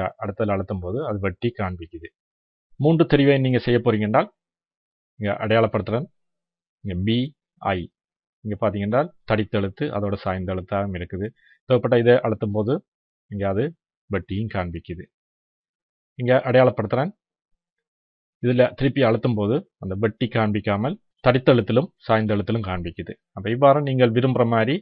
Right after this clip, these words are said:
இந்த மாற்றங்களை செய்து கொள்ளலாம். அடுத்து இங்க பாத்தீங்கன்னா அன்ஆர்டர் லிஸ்ட் என்று காண்பிக்குது.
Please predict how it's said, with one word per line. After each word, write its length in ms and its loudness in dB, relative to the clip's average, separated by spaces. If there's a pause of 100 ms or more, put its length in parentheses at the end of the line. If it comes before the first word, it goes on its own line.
(320)
இந்த 120 -4
மாற்றங்களை 440 0
செய்து 220 -6
கொள்ளலாம். 380 -6 (580)
அடுத்து 240 2
இங்க 120 2
பாத்தீங்கன்னா 460 0 (200)
அன்ஆர்டர் 500 0
லிஸ்ட் 280 -2
என்று 160 -2
காண்பிக்குது. 480 -6